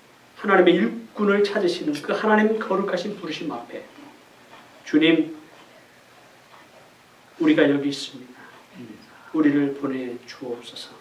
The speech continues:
우리의 가정으로, 우리의 직장으로, 우리의 교회로, 또 이 사회와 민족과 국가와 열방과 모든 민족을 향해서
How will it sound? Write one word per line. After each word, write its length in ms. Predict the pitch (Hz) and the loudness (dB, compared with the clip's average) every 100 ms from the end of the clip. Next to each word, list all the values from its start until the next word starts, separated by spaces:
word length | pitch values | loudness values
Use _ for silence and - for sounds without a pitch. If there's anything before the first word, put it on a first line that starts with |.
| - - - - - - - - - | -20 -20 -20 -20 -20 -20 -20 -20 -10
우리의 320 | 170 185 208 202 | 0 8 10 10
가정으로, 540 | 180 202 185 - - - - _ _ _ - - - - - | 8 6 6 4 -4 -14 -20 _ _ _ -20 -20 -20 -10 0
우리의 580 | 175 208 208 208 208 - | 6 10 10 8 2 -4
직장으로, 580 | - - 185 - - - - _ _ - - - - - | -8 2 2 2 -4 -16 -20 _ _ -20 -20 -20 -20 -6
우리의 460 | 165 196 214 208 208 | 2 4 10 10 8
교회로, 500 | 208 208 190 - - - _ _ _ - - - - | 6 8 8 4 -4 -16 _ _ _ -20 -20 -20 -8
또 120 | 156 | 2
이 100 | 151 | 4
사회와 600 | 175 - 202 202 196 185 | 4 4 6 8 8 6
민족과 560 | 185 226 - 175 - - - - - | 6 2 4 2 0 -10 -14 -20 -10
국가와 500 | 214 - 214 - - - - - - | -8 0 2 2 0 -12 -20 -14 6
열방과 720 | 175 233 214 208 202 175 - - - - - | 8 10 8 6 6 4 4 -4 -16 -18 2
모든 380 | - 220 240 208 | 8 8 8 6
민족을 420 | 233 247 233 196 | 6 8 8 8
향해서 400 | 165 147 143 131 | 2 0 -2 -10